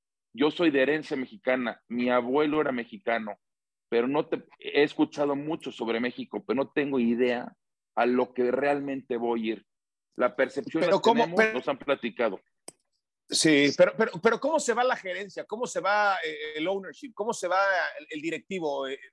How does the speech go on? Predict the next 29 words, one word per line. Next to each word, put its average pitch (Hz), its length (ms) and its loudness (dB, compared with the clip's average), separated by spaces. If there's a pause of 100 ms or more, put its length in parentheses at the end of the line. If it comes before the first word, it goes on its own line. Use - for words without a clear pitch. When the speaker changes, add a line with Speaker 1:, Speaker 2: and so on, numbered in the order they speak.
(160)
Speaker 2:
Miguel? 160 420 0 (120)
¿Ellos 180 440 -4 (340)
con 165 180 -6
qué 196 140 2
sensaciones 185 640 0
se 165 80 -2
van? 160 300 0
Eh, 147 320 -4 (240)
yo 202 360 0 (240)
creo 240 160 0
que 269 120 -8
tú 285 100 -4
lo 262 140 -2
publicabas 170 580 2
o 160 60 -4
le 135 80 -8
diste 160 240 -6
un 185 100 -4
retweet 156 480 -4
a 143 80 4
un 160 180 -2
insider 156 580 0
de 127 100 -10
los 120 200 -10
Niners 151 400 -4
en 135 80 -6
donde 135 200 -8
decía, 165 340 2
"Los 165 360 4